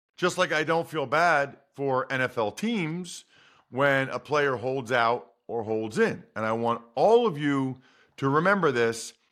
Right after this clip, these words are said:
next August when that happens. Because this Russell Wilson story,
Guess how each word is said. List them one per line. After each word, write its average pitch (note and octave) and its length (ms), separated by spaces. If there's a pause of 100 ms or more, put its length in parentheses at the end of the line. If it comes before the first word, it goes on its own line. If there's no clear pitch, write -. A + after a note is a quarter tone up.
(140)
next B2+ 340
August D3 680 (280)
when C#3 200
that C3+ 120
happens. - 600 (480)
Because C3+ 720 (340)
this E3 300
Russell F3 320
Wilson E3+ 380
story, A#2 500